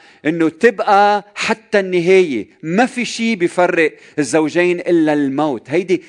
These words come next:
خطة الله للزواج. هو بيقول، من اجل ذلك يترك الرجل اباه وامه ويلتصق بامرأته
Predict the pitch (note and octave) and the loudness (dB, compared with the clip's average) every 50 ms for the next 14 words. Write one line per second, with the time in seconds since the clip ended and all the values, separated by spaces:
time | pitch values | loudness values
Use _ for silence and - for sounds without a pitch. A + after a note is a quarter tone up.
0 | - - - - D4 D4 - _ - A3 G#3 - - F3+ F3+ E3+ D#3+ D#3 D#3 D3 | -14 -12 -4 -2 -2 -4 -2 _ -2 -2 0 -2 -4 -6 -4 -2 0 0 0 0
1 | C3+ C3+ C#3 C#3+ C#3+ C#3 - - B2 G2+ G2+ C#3 C3 C3 C#3 B2+ A2 G#2 - - | 0 -2 -2 -2 -2 -4 -8 -12 -14 -6 -4 -2 0 2 2 0 0 -4 -8 -16
2 | _ _ - - - _ _ - B3 C4+ A#3+ A3 F#3 D3+ E3 F3 F3+ F3+ F3+ F3 | _ _ -20 -20 -20 _ _ 0 0 4 4 2 2 2 2 2 2 2 2 2
3 | D#3+ D#3 D#3+ D#3+ F3 F3 C#3 C#3+ E3 D#3 C#3 E3+ F3 F3 E3+ E3 E3 F#3 F3 E3 | 0 -4 -2 0 -2 -2 0 -2 -2 0 2 2 2 2 0 -2 0 0 0 -2
4 | - _ - C3+ C#3 F3+ A#3 A3+ - - F#3+ F3 D#3 - D#3 C3+ C3 D3 C#3+ A#2+ | -2 _ -4 0 2 2 2 2 0 -2 -2 -2 -2 -2 -2 0 0 0 0 0
5 | C3 B2+ A2+ G2+ - - _ _ _ - C3+ C3 F3 G3 F#3+ E3 C#3+ C#3+ B2+ A2 | -2 -4 -4 -4 -8 -14 _ _ _ -4 0 2 4 4 2 2 0 -4 -6 -6
6 | C3 A#2+ C3 B2+ D#3+ F3 F3+ F3 E3+ D3 C#3 C#3 A#2+ - - _ _ - D3 C#3+ | -4 -4 -2 -2 -2 -2 -2 -2 -2 -2 -2 -2 -4 -4 -8 _ _ 0 4 4
7 | F3 A3 A#3+ A#3+ - - D#3+ - - D#3 - - B2+ C3 B2 A#2+ B2+ G2 C3+ C#3 | 4 4 4 0 -4 -8 -8 -6 -8 -8 -8 -6 -6 -4 -2 -2 -2 -4 -4 -6
8 | - D3 A#2+ A#2+ A2+ | -6 -4 -4 -4 -4